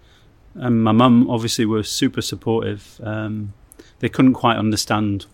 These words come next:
what this was all about. But for Christmas, they managed to buy a second-hand pair of skis for me and some old boots. And I,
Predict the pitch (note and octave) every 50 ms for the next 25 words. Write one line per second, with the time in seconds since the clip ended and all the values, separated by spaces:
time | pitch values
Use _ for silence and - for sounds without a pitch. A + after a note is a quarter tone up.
0 | _ _ _ _ _ - A#2 A2 - A2 A2 - - A2+ G2+ G#2+ G#2 G#2 G2+ G2
1 | F2+ A2 A2 G2+ G2 - - _ - - - _ _ _ _ _ _ _ _ _
2 | _ _ _ _ _ _ _ _ _ _ _ _ _ _ _ - D3 C3+ - -
3 | - - - - - - C#3 B2+ - - - - C#3 - - - A#2+ A#2 - -
4 | B2 A2 A2+ A2 A2+ A2 - - - G2+ - G#2 G2 G2+ G2 G2+ - - _ _
5 | _ _ - - - - - - - - - A2+ G#2+ G#2 G#2 F#2+ - G#2+ A2 G#2+
6 | G2+ - - A#2 A2+ G#2+ - - A2 G#2+ G#2+ G#2+ G#2 F#2+ - - G2+ G2+ G2+ G2+
7 | F#2 - - A2 G#2 - - - A2 G#2 G#2 G#2 G#2 G2+